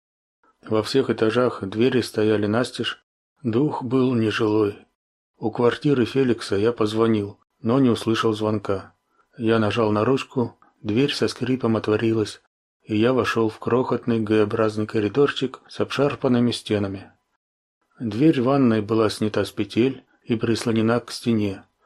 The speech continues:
Из ванны, залитой коричневой жидкостью, тянулись в комнату толстые кабели.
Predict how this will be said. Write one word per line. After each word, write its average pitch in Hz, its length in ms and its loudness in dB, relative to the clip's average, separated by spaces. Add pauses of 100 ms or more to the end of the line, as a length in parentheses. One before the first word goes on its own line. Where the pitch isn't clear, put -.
(220)
Из 104 240 -4
ванны, 131 540 2 (120)
залитой 113 480 0
коричневой 107 600 0
жидкостью, 135 640 -2 (460)
тянулись 139 480 0
в - 100 -16
комнату 127 480 2
толстые 110 540 -2
кабели. 101 500 -4